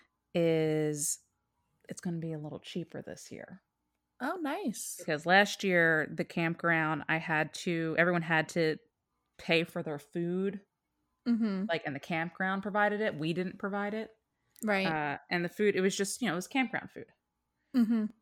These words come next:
Speaker 1: So I got them to just rent Bethany without the food, so people can bring their own food now. So now they're not gonna have to pay extra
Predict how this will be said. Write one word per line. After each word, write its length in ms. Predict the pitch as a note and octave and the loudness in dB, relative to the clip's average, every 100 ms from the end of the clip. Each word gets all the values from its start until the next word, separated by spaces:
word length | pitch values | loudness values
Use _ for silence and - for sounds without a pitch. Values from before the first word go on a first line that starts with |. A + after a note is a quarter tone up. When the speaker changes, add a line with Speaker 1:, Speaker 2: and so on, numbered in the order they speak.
| _ _ | _ _
Speaker 1:
So 180 | - E3+ | -6 0
I 100 | D3 | 0
got 260 | E3 E3+ - | 4 2 2
them 220 | E3 D#3 | -2 -2
to 760 | - E3 D3+ D3 C#3+ C#3+ C#3+ D#3 _ _ _ _ _ _ _ _ _ D#3 | -4 -4 -4 -4 -4 -6 -8 -10 _ _ _ _ _ _ _ _ _ -2
just 300 | F3 D#3+ - D3+ | 0 0 -6 -2
rent 540 | F3 E3+ E3 - - - - - - | 2 2 0 -6 -12 -16 -20 4 4
Bethany 680 | - F3+ - D3+ C#3+ D3 E3+ _ _ _ _ _ _ _ _ _ _ - | 4 -2 -4 -6 -6 -8 -12 _ _ _ _ _ _ _ _ _ _ -10
without 380 | D#3+ D#3+ D3+ | -4 -2 -2
the 60 | - | -4
food, 320 | - D3 C3+ | -10 -8 -8
so 60 | - | -8
people 220 | E3 D3+ | -8 -8
can 140 | D3+ D#3+ | -8 -4
bring 180 | E3+ D#3 | -4 -2
their 120 | D#3 | -2
own 120 | D#3+ E3 | -4 -2
food 260 | G#3+ B3+ | 0 0
now. 340 | F#3 C#3+ A#2+ C#3+ _ | 0 -2 -4 -10 _
So 140 | - | -8
now 160 | D#3+ D#3 | -2 -2
they're 120 | D#3 | 0
not 160 | D#3 D#3 | -2 -4
gonna 160 | D#3+ | -6
have 120 | D#3+ - | -6 -8
to 60 | |
pay 300 | - G#3+ G#3 | -6 0 2
extra 680 | - D3+ - - D3+ C#3+ D3+ | 2 -2 -6 -8 -4 -4 -4